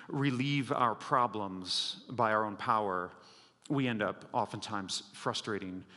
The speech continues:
ourselves. It's kind of like trying to attain the speed of light.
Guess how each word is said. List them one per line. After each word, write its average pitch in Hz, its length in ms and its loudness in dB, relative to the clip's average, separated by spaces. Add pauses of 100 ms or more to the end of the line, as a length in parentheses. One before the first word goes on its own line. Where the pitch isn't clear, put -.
(340)
ourselves. - 760 -2 (720)
It's 147 100 0
kind 180 180 4
of 151 60 4
like 151 140 4
trying 143 380 2
to 127 400 0
attain 135 640 0 (280)
the 120 140 -2
speed 120 360 -2
of 98 120 -6
light. 90 420 -2